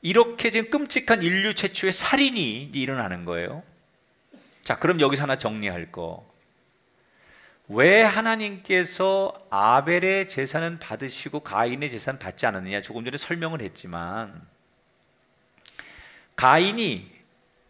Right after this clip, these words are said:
"하나님이 내 제사를 안 받으신 것은 아벨 탓이다." 이렇게 얘기했지만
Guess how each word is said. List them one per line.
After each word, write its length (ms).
"하나님이 380
내 220
제사를 420
안 220
받으신 400
것은 260
아벨 720
탓이다." 920
이렇게 520
얘기했지만 800